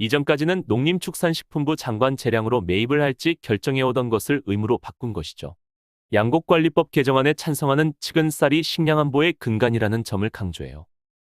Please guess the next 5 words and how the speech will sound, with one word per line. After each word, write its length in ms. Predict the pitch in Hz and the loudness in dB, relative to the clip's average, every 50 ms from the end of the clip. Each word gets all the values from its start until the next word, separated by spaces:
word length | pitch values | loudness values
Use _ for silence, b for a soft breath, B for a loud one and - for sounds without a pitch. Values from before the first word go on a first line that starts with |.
| _ _ _ _ | _ _ _ _
농촌 340 | 113 120 139 147 - 180 165 | -2 -2 0 0 0 0 2
인구가 380 | 165 165 151 160 151 175 185 | 2 2 0 2 0 0 0
감소세를 560 | - - - 113 113 - 139 - - 127 135 131 | 0 -2 -4 -4 -2 -2 -2 -2 0 0 0 0
보이는 340 | - 131 113 113 120 131 | 0 0 0 0 0 -2
상태에서 640 | 139 - 135 113 - - 101 90 - - 92 76 80 | -4 -4 -8 -8 -2 -2 -2 -2 0 -2 -4 -4 -6